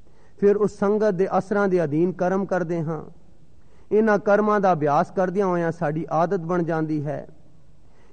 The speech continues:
ਇਹ ਆਦਤ ਸਹਿਜੇ ਸਹਿਜੇ ਅੰਤਸ਼ਕਰਣ ਵਿੱਚ ਉਤਰ ਕੇ ਸੁਭਾਵ ਜਾਂ ਆਚਾਰ ਬਣ ਜਾਂਦਾ ਹੈ। ਸੋ ਇਸ ਸਾਰੀ ਕਿਰਿਆ ਵਿੱਚ ਸੰਗਤ ਦੀ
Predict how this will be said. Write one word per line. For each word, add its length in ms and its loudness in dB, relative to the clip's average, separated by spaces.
ਇਹ 140 2
ਆਦਤ 440 4
ਸਹਿਜੇ 360 2
ਸਹਿਜੇ 360 0
ਅੰਤਸ਼ਕਰਣ 540 0
ਵਿੱਚ 200 0
ਉਤਰ 300 -2
ਕੇ 160 -4
ਸੁਭਾਵ 460 0
ਜਾਂ 160 2
ਆਚਾਰ 400 2
ਬਣ 180 0
ਜਾਂਦਾ 400 -2
ਹੈ। 340 -8
ਸੋ 240 -4
ਇਸ 200 -6
ਸਾਰੀ 640 -2
ਕਿਰਿਆ 400 2
ਵਿੱਚ 440 -2
ਸੰਗਤ 440 0
ਦੀ 220 -2